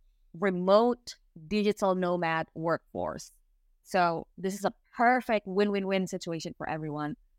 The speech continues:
So that is my twenty twenty-four plan, is to launch a virtual agency,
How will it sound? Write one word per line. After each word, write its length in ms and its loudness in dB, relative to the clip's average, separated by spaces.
So 400 -2
that 220 4
is 180 -6
my 240 -2
twenty 280 -4
twenty-four 760 -4
plan, 440 0
is 160 -12
to 120 -6
launch 360 -4
a 440 -4
virtual 500 -4
agency, 600 -6